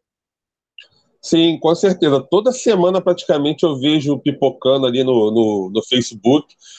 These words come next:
falando de evento, região de Caxias, centro, enfim, tem muitos eventos. Somente a galera ali de Caxias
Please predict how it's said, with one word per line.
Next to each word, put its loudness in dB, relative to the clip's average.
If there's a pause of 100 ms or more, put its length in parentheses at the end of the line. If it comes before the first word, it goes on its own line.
(160)
falando -2
de -4
evento, -4
região 2
de -6
Caxias, -2 (200)
centro, 2 (360)
enfim, 2
tem 4
muitos 0
eventos. 0
Somente 0
a -2
galera 2
ali -4
de 0
Caxias -2